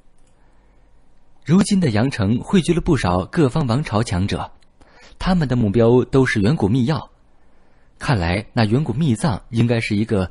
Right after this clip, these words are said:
重量级别的宝藏，不然的话不会具备这种诱惑性。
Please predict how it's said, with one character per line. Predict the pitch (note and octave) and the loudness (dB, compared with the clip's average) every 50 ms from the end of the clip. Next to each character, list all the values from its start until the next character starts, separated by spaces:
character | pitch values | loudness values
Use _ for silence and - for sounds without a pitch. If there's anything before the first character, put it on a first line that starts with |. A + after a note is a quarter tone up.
| - - | -8 -8
重 | - - G3+ E3 | -2 0 0 2
量 | A#2+ G#2+ G2 F#2+ | 2 0 -2 -2
级 | - G#2 G#2+ | -2 -4 0
别 | - A2 G#2 | 0 0 0
的 | - - | 0 0
宝 | G2+ E2+ E2+ E2+ | -2 -2 -2 -2
藏， | - F#2+ F2 - - - - - - - - - - - - - - - - | -4 -4 -4 -6 -12 -20 -20 -20 -20 -20 -20 -20 -20 -20 -20 -20 -20 -20 -6
不 | - G#3+ G#3 F3 | -2 0 2 2
然 | C3+ B2+ A#2+ | 2 2 0
的 | B2 C3+ C3 | 0 -2 -2
话 | - C#3 B2 A2 G#2+ - | -2 -2 -2 -2 -2 -4
不 | - - E3+ | -2 -2 0
会 | - - | 0 0
具 | E3 - D#3+ D3+ | -2 -2 -2 -2
备 | B2+ C3 B2+ A2+ A2+ G2 | 0 2 2 2 2 0
这 | - - - G#3+ | -2 0 0 2
种 | F#3 A#2+ G2+ G2+ | 2 2 2 2
诱 | G2+ F#2+ | 2 0
惑 | F2+ - F#2 E2+ | 0 0 -2 -2
性。 | - - F2+ | -2 -2 -4